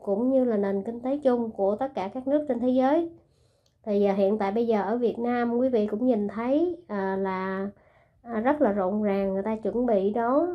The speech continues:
à, Noel cũng như là, à, chuẩn bị cho Tết Nguyên Đán rất là nhộn nhịp và rất là vui.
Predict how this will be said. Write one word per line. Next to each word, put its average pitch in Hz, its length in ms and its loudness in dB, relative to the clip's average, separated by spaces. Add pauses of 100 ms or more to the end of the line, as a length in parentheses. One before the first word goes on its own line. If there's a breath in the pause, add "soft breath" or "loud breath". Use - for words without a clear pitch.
(160)
à, 214 160 -2
Noel 247 540 2 (140)
cũng 233 260 0
như 262 160 4
là, 196 340 0 (600 soft breath)
à, 196 340 -4
chuẩn 233 200 0
bị 196 240 4
cho 226 80 0
Tết 277 200 -2
Nguyên 233 200 4
Đán 254 340 2 (120)
rất 294 200 -4
là 208 80 -2
nhộn 196 300 0
nhịp 185 260 2
và 196 80 -4
rất 247 180 -4
là 269 60 0
vui. 240 440 4